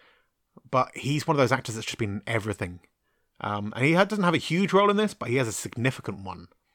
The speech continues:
And, um, yeah, it's one of those little hidden gems. And it's not my actual hidden gem this week, but it is a hidden gem. And I thoroughly recommend that you go out and find Predestination. As I say, it's on Amazon Prime. If you've got Amazon Prime,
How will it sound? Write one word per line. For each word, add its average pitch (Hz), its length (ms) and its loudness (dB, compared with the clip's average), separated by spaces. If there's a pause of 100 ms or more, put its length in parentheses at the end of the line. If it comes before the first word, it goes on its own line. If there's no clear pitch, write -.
(580)
And, 107 440 -2
um, 104 520 0 (1400)
yeah, 135 220 4
it's - 160 -4
one 185 100 4
of 180 40 4
those 175 220 6
little 143 300 0
hidden 139 360 0
gems. 113 500 0 (520)
And 143 400 6
it's 160 240 0
not 226 260 8 (160)
my 143 200 6
actual 190 400 0
hidden 196 320 4
gem 208 240 6
this 208 220 0
week, 226 360 0
but 113 140 2
it - 100 -8
is 156 320 -2
a 143 240 0
hidden 135 420 0
gem. 104 400 2 (720)
And 123 120 4
I 120 80 2
thoroughly 196 420 6
recommend 131 400 4
that 117 60 -2
you 110 100 -2
go 127 160 4
out 120 120 2
and 95 100 -12
find 110 300 2
Predestination. 107 680 -2
As 120 80 -6
I - 20 -4
say, 123 160 4
it's 101 80 -2
on 180 100 6
Amazon 147 240 6
Prime. 120 280 4
If 98 60 0
you've 92 80 -2
got 175 120 2
Amazon 127 280 2
Prime, 113 300 4